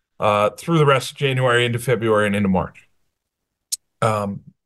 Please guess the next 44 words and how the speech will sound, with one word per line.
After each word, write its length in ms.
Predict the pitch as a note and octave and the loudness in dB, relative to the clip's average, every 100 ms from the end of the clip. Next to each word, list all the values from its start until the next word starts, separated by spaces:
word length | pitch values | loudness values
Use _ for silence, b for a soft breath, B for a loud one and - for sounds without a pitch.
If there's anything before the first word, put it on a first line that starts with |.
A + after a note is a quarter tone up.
| - | 0
Coit, 240 | F3 D#3+ | 2 2
we'll 120 | D#3+ | 2
look 180 | D#3+ E3+ | 0 0
at, 220 | C#3+ - | -4 -4
at, 260 | B2 A2+ - | -6 -6 -4
uh, 260 | A2+ A2+ - | 0 0 -2
another 300 | B2 F3 C#3 | 0 2 4
headline 520 | C#3+ C3 B2 A2+ G#2+ | 2 -2 -2 -4 -6
from 200 | - B2 | -10 -8
Wednesday 380 | B2+ B2 A#2+ A2 | -6 -4 -4 -2
night, 420 | C#3 C#3 A2+ - _ _ _ _ _ _ _ - | 2 2 0 -6 _ _ _ _ _ _ _ 0
and 140 | C3 | 2
that 160 | F3 F3+ | 4 2
was 120 | D#3 | 0
in 140 | F3 | 0
Kingston, 640 | C3 F3 G#3 - G#2+ F2+ A#2+ _ _ | 0 0 -2 -4 -8 -8 -18 _ _
uh, 380 | G#2 A2 G#2+ G#2+ - | -4 0 2 0 -2
a 100 | G2 | -8
conference 720 | - E3 F3 F3+ D#3+ D3 - - | -4 2 2 2 0 0 -6 0
opener 420 | D3 F3 E3 B2+ | 2 4 4 0
for 140 | A2+ B2 | 0 -8
the 60 | |
U 100 | C3+ | 0
R 100 | D3+ | 4
I 120 | C3 B2 | 4 2
men. 520 | C3+ C#3 A#2 G#2 - _ _ | 0 0 -2 -6 -14 _ _
And, 400 | - A2 A2 G#2 | -6 -4 -2 -2
uh, 520 | A2 A2 G#2+ G#2 G#2 - _ _ _ | 2 4 4 4 0 -2 _ _ _
dare 200 | C#3+ D3+ | 2 4
I 120 | C#3+ | 4
say, 300 | B2+ - C3+ | 0 0 0
this 220 | A#2 A#2+ | -2 -6
is 100 | B2 | -8
a 60 | A#2+ | -6
different 320 | C3 C3 A#2+ | -4 -4 -2
version 280 | B2 A#2+ G#2+ | 2 2 2
of 60 | G#2+ | -2
the 80 | |
Rams 580 | G#2 B2 G#2+ G2 F#2+ - - _ | 0 2 2 0 -6 -14 -20 _
than 240 | G#2+ G#2+ | 0 0
the 80 | G#2 | -2
team 260 | - B2 | -4 -4
we 140 | A2 G#2+ | -4 -8
saw 500 | - B2+ A2 G2 | -2 2 2 2